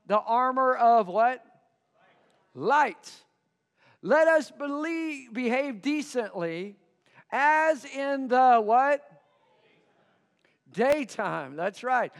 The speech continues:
"Not in carousing and drunkenness, not in sexual immorality or debauchery, not in," come on, somebody say it. What does it say? "Dissension," oh, "and jealousy, not in those things.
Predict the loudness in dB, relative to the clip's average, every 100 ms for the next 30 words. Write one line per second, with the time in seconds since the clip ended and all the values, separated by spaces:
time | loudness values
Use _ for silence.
0 | -20 -20 -14 -4 0 4 2 0 -6 -4
1 | -4 -2 0 2 0 -2 -8 -8 -8 -6
2 | -2 -4 -4 -10 -6 -6 -6 -8 -6 -4
3 | -4 -8 -8 -8 -8 -8 -8 -8 -4 -4
4 | 0 0 0 -4 -6 -6 -8 -14 -10 -4
5 | -2 -4 -8 -10 -10 -12 _ _ -20 _
6 | -2 2 2 2 -2 -6 -6 -4 -2 0
7 | -2 -4 -6 -4 -4 -8 -6 -4 -2 -2
8 | -4 -4 -6 0 2 2 -4 _ _ _
9 | _ _ _ _ -14 -12 -6 -2 -2 -4
10 | -8 -6 -4 -2 -4 -6 -10 -10 -6 -2
11 | -2 -4 -12 -18 -12 -12 -12 -14 -4 -2
12 | 0 0 0 -4 -14 -12 -10 -10 -6 -4
13 | -4 -6 -2 0 -2 -6 -10 -10 -12